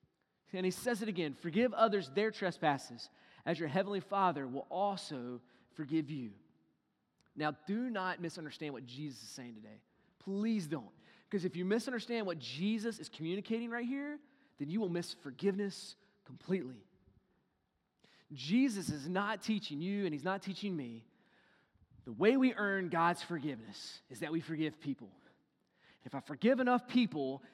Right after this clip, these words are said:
then God in heaven is going to forgive me. That's not what Jesus is saying. It's not what he's saying. What Jesus is saying is that forgiven people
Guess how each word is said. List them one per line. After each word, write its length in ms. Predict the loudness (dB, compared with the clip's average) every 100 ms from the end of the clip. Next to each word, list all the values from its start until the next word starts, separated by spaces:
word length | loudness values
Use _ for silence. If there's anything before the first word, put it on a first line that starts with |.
| -14
then 100 | 0
God 240 | 6 6
in 80 | 6
heaven 300 | 6 6 6
is 80 | 0
going 160 | -2
to 80 | -2
forgive 960 | -4 -6 -6 -8 0 4 4 2 0 -4
me. 380 | -4 -4 -6 -12 _ _ _ _ -20 _ _ _
That's 200 | -12 -4
not 260 | 0 2 0
what 80 |
Jesus 340 | -2 -6 -8 -10
is 60 |
saying. 320 | -12 -12 -14 -18 _ _ _ _ _ _ _ _ _ _
It's 100 | -4
not 120 | 0 2
what 80 |
he's 100 | 0
saying. 240 | -4 -12 -16 -20 _ _ _ _ _ _ _
What 180 | 2 2
Jesus 520 | 2 4 4 2 -4
is 60 | -2
saying 260 | -2 -2
is 120 | -4
that 160 | -6 -6
forgiven 440 | -6 -6 -6 -4
people 400 | -6 -6 -8 -10